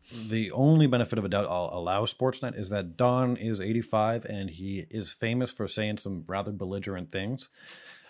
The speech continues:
Um, he's great, but everybody loves it, like, you know, and he apologizes the next week or whatever it is, and it is what it is, you know, but he, he does have his moments where he <laughs> says things that are just a little bit, a little bit, uh, abrasive by today's standards,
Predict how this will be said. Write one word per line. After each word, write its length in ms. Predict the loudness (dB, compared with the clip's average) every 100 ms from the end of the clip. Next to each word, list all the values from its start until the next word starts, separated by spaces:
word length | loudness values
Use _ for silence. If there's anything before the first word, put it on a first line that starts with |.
| -4
Um, 340 | 0 0 -2 -2
he's 140 | 0
great, 240 | 4 4 4
but 80 |
everybody 240 | 2 4 6
loves 220 | 6 4
it, 120 | -2
like, 220 | -4 -4 -4 -2
you 80 | 0
know, 280 | 2 0 -4 -6
and 180 | -4
he 60 | -2
apologizes 720 | 0 4 4 4 2 2 0
the 60 | 0
next 240 | 0 -2
week 300 | -4 -2 -2
or 40 | -4
whatever 280 | -2 -2 -2
it 60 |
is, 180 | -4 -6
and 200 | -6 -6
it 80 | 0
is 100 | 2
what 120 | 4
it 100 | 2
is, 200 | 0 -4
you 80 | -6
know, 140 | -6
but 180 | -4 -6
he, 160 | -4 -6
he 180 | -4 -2
does 340 | 0 0 -2
have 160 | -2 -4
his 120 | -2
moments 340 | -2 -2 -4
where 120 | -6
he 80 | -6
<laughs> 120 | -4
says 200 | -4 -4
things 240 | -4 -4 -4
that 80 | -4
are 80 |
just 180 | -6 -4
a 20 |
little 180 | 4 6
bit, 200 | 8 4 2 -18 -20 -18 -20 -2
a 80 | 6
little 160 | 6
bit, 280 | 8 4 2 -8
uh, 440 | -4 0 0 0 -2
abrasive 580 | -4 0 0 0 -2
by 120 | -2 -4
today's 260 | -4 -6
standards, 500 | -6 -6 -6 -6 -8